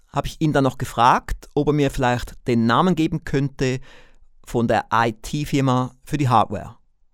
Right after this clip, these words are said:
Und ich bekam sofort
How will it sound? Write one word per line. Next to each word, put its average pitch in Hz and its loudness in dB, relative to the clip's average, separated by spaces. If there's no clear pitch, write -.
Und 135 2
ich 165 -2
bekam 110 -2
sofort - -6